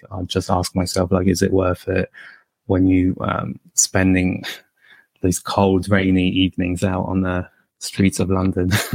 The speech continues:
<laughs> and, uh, yeah, you have, uh,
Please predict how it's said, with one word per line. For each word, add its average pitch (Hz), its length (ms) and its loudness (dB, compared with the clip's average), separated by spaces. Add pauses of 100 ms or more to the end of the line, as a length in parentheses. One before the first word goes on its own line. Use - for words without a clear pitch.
(300)
<laughs> - 600 -18
and, 92 300 2
uh, 98 300 2 (380)
yeah, 110 200 6
you 98 160 4
have, 98 180 0
uh, 101 140 0